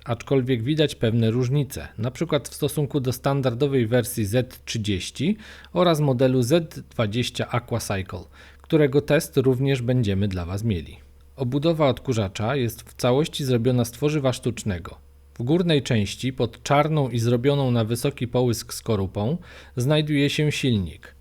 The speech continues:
Na jego tylnej ścianie umieszczono spory, bardzo dobrze widoczny wyświetlacz oraz dwa przyciski. Pierwszy służy do włączania i wyłączania odkurzacza, a przy pomocy drugiego przełączamy się pomiędzy różnymi trybami pracy.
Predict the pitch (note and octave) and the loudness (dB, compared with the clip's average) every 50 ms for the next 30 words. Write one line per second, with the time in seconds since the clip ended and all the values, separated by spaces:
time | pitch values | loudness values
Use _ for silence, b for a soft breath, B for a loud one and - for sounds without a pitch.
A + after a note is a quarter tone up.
0 | - B2+ B2+ C3 C3+ C3 C#3+ D3 - - F3+ F3+ F3+ E3+ D3+ C3+ - - - C#3+ | -4 -2 2 2 2 2 2 0 0 2 0 2 2 2 2 0 0 -2 0 0
1 | A#2+ G#2+ G#2 A2+ C3+ C3+ D3 C3+ C#3 C3+ - - - C#3+ C#3+ C3+ A#2+ - - - | 2 2 2 2 0 0 0 0 0 0 0 0 0 0 0 0 -2 -4 -4 0
2 | - C3 A#2 G#2+ B2 C#3 C3 C3+ C#3 G3+ F3 C3+ C3+ C3+ A#2 B2+ B2 B2 C3 B2+ | 2 2 4 4 2 2 2 2 2 2 2 2 0 0 2 0 0 0 0 0
3 | G#2+ A2+ A2 B2 C3 - - B2+ A2 G2+ A2 G#2+ - - F#2+ E2 - - B2 D#3+ | 0 0 -2 -2 -2 -2 0 -2 0 0 0 -2 -2 -6 -8 -8 -6 -4 -4 -4
4 | F3+ - - F3 E3+ E3 D#3+ D3 B2+ A2+ B2 B2 A#2+ - - A#2 - - F#2+ - | -4 -4 -4 -2 0 0 0 -2 0 0 0 0 0 0 -6 -6 -4 -4 -6 -6
5 | - - - A#2 - B B B B B B B B - C3+ C3+ B2 A2 G#2 - | -8 -12 -16 -20 -20 B B B B B B B B 0 2 4 4 2 0 -2
6 | - - D3 D3+ - D#3+ D3 C3 C#3 C3+ B2+ B2 A2 A2+ C3 D3 D#3+ D#3 - D#3+ | 0 0 0 0 0 0 0 2 2 2 2 2 2 2 2 2 2 2 0 0
7 | D3 C#3+ C3+ B2 A#2 G#2+ B2+ C3+ C3+ C3 B2+ - C#3 B2 A#2 A2+ A2+ A#2+ B2+ - | 0 2 2 2 2 2 2 2 2 2 0 0 0 0 0 0 0 0 -2 -6
8 | - - C3+ A2+ G#2+ F2+ - - A#2+ C3+ F3 D3 B2+ A#2+ - D3 C3+ C#3+ C#3 C#3+ | -2 -2 0 0 0 0 -2 -2 -4 -4 -2 -2 -4 -4 -4 -8 -6 -4 -2 -2
9 | C#3+ C#3 - C3+ A#2+ G#2+ A2+ A#2+ G#2+ G#2 G#2 F#2+ F#2 A#2 C#3+ - - D#3 C#3+ C#3 | -2 -2 -2 -2 -4 -2 -2 -2 0 0 -2 -2 0 -2 -4 -2 -2 -2 0 0
10 | C3 B2+ - D#3 D#3 D#3+ D3 - C#3+ C3 B2 - B2 A#2 A2+ A2+ G#2+ A2+ A2+ A#2+ | 0 0 0 0 0 0 0 0 -2 -2 -2 0 0 2 2 2 2 0 0 0
11 | E3+ F#3 E3+ E3 C#3+ C3 C3 B2+ B2 - G#2 G#2 F#2 G2 F#2 F#2+ G2 F#2+ - - | 0 0 0 0 0 0 0 -2 -4 -2 -4 -2 -2 -2 -2 -2 -4 -2 -2 -4
12 | G2+ F#2 - - - | -4 -4 -8 -12 -18